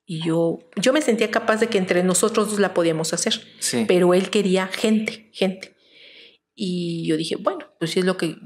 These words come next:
Speaker 1: quieres gente, pues voy a traer gente". Entonces me monté así como una obra de teatro.
Speaker 2: <laughs>
Speaker 1: Me, le pedí a tres amigos,
Speaker 2: Sí.
Speaker 1: a Margarita, a Adrián Nandayapa, que ahora es el director de arte de,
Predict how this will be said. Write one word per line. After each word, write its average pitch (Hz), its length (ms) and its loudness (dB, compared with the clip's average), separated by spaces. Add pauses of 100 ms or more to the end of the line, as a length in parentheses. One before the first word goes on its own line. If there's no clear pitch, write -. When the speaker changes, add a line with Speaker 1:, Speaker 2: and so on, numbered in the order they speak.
(360)
Speaker 1:
quieres 214 320 2
gente, 233 440 0
pues 165 120 -4
voy 165 180 2
a 165 80 -2
traer 160 200 -2
gente". 226 280 -2
Entonces 185 340 -2
me 185 140 2
monté 175 420 0
así 226 240 -2
como 214 220 -2
una 190 140 2
obra 196 160 2
de 175 100 0
teatro. 180 400 2
Speaker 2:
<laughs> - 640 -4
Speaker 1:
Me, 190 320 4
le 196 140 4
pedí 190 240 2
a 208 100 0
tres 220 240 2
amigos, 220 600 4
Speaker 2:
Sí. 131 320 -2
Speaker 1:
a 160 420 0
Margarita, 170 840 2
a 156 260 -4
Adrián 170 520 0
Nandayapa, 170 800 0
que 165 120 -6
ahora 165 260 2
es 165 160 -4
el 170 100 -2
director 160 440 -2
de 160 80 2
arte 160 300 -4
de, 50 500 -4